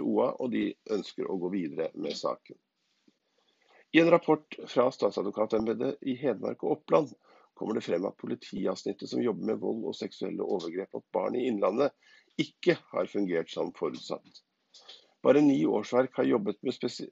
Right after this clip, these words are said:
spesielt med området, mens det skulle ha vært tjue, viser rapporten som Oppland Arbeiderblad har fått tilgang til. Elin Saga Kjørhold, seniorrådgiver hos Barneombudet,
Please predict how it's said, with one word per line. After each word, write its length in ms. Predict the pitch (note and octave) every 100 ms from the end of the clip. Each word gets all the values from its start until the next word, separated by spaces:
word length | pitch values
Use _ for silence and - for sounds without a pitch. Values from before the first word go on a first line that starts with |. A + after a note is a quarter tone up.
| A2
spesielt 560 | - B2+ - B2 A2+ -
med 80 | C3
området, 400 | G#2+ G#2 G#2+ D#3+ C3+
mens 180 | A#2+
det 80 | C3
skulle 240 | - A#2+ A2+
ha 80 |
vært 160 | F#2+ -
tjue, 480 | - B2+ G2+ G#2 B2 _ _ -
viser 300 | D3+ - A2+
rapporten 400 | - F#2 - G#2 F#2+
som 160 | F#2 F2+ _
Oppland 380 | - - E2+ F2+
Arbeiderblad 500 | D#2+ D2+ D2+ F2 G2
har 160 | D#2 -
fått 140 | -
tilgang 320 | E2+ C#2 C2+ -
til. 80 | C2+ - _ _ _ _ - - - -
Elin 320 | G#2 A#2+ B2
Saga 320 | G2 F#2+ A#2+
Kjørhold, 460 | - B2 G2 C#3 C#3
seniorrådgiver 880 | - G2+ G2 G2 G2 F#2+ G#2 A2+ A#2+
hos 140 | -
Barneombudet, 640 | - G2+ E2+ F2 F#2+ B2